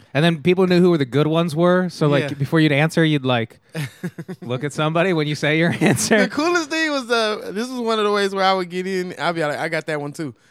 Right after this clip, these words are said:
Speaker 2: If you said something, 'cause usually you got it right, I would answer whatever you just said.
Speaker 1: <laughs> Yeah, I
Speaker 2: Act
Speaker 1: got
Speaker 2: like
Speaker 1: two.
Speaker 2: I knew
Speaker 1: I got
Speaker 2: that, too. I knew that.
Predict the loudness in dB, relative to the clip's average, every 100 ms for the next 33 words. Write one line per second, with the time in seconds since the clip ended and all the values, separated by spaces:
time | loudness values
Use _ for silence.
0 | _ -10 -8 -4 -4 -2 -2 0 -4 -6
1 | -8 -8 -8 -10 -10 -8 -8 -8 -8 -4
2 | -2 -2 -6 -4 -4 -6 _ -6 -4 -2
3 | -4 -6 -6 -10 -10 _ -4 -2 -2 -4
4 | -8 -4 -2 0 -2 -6 -2 -2 0 2
5 | 4 6 6 6 4 4 4 2 0 -4
6 | -2 0 2 2 0